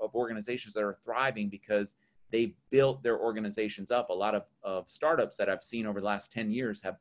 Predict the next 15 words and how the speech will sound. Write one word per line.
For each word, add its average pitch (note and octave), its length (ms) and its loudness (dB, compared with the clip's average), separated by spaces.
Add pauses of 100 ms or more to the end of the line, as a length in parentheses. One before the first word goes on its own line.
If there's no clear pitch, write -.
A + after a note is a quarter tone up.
built E3+ 280 -2
it G#2+ 140 -4
that G2 220 0
way F#2+ 320 -2 (280)
so A#2+ 180 -2
that A2 240 0
the, G#2 300 4
the G#2+ 60 -6
business C3 640 0
and C3 200 -4
the B2+ 60 -2
people A2 280 -4
results G2+ 380 0
are F#2+ 180 -8
integrated F#2 600 -2